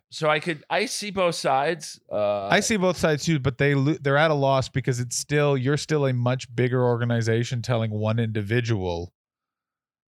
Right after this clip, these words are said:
Speaker 2: "No, you get this surgery." And it's like, y-, it just doesn't look good. This is the thing. This is the problem with Americans in a general, generality is America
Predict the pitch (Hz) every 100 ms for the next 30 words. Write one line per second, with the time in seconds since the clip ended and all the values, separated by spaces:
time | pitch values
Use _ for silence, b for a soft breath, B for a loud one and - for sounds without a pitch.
0 | - 117 120 117 117 110 117 - 113 -
1 | 104 92 95 98 - 101 - _ _ _
2 | _ 117 113 113 113 - 131 143 127 110
3 | 127 - 78 - 147 196 240 240 202 202
4 | 175 175 185 160 151 147 147 135 117 139
5 | 160 185 185 160 - 123 113 110 120 143
6 | 180 190 _ _ _ _ 127 131 131 131
7 | 127 120 120 117 113 123 143 156 - 139
8 | 131